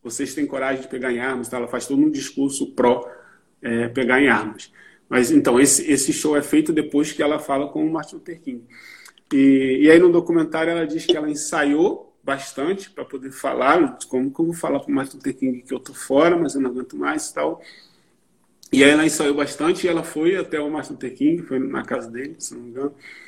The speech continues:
E ela disse, "Quando ele abrir a porta e me atender, eu vou falar tudo que eu penso de uma vez, que aí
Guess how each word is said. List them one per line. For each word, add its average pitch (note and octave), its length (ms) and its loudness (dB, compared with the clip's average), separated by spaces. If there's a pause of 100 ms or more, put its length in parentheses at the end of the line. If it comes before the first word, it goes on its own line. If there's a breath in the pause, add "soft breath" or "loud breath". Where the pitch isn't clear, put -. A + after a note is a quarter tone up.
(720 loud breath)
E D3+ 120 10
ela D#3 160 10
disse, D#3 340 2
"Quando E3 240 -2
ele F3 140 2
abrir D#3 240 0
a E3+ 60 -2
porta D#3+ 460 -6
e C#3+ 40 -2
me D3 100 0
atender, C#3+ 380 -4
eu D#3+ 60 2
vou D3+ 120 -6
falar D3+ 360 -6
tudo G3 280 -10
que F3+ 80 -4
eu E3 60 0
penso E3 340 -2
de D#3+ 100 -2
uma D3 220 0
vez, D#3 380 2
que - 100 -12
aí D3+ 240 -4